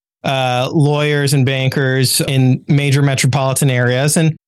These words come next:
that, you know, Bitcoin's the opposite of that. Uh, that with Bitcoin, you have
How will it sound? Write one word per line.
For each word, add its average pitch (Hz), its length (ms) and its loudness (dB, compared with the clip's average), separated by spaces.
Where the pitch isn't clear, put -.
that, 180 580 2
you 185 100 4
know, 185 120 2
Bitcoin's 220 520 2
the 190 120 0
opposite 196 500 0
of 120 240 -2
that. 69 320 -4
Uh, 147 280 0
that 160 500 0
with 165 200 2
Bitcoin, 190 640 0
you 165 120 2
have 170 440 0